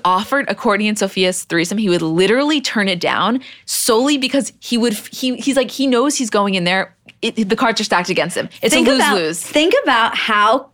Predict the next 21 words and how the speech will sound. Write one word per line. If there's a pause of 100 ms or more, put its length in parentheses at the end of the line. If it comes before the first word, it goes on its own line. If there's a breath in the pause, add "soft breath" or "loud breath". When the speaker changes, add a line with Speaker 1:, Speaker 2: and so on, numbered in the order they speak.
Speaker 2:
cautious
he
is
of
how
much
attention
he's
diverting
to
both
of
them
while
he's
away.
Imagine
in
a
threesome. (300 soft breath)
Speaker 1:
I,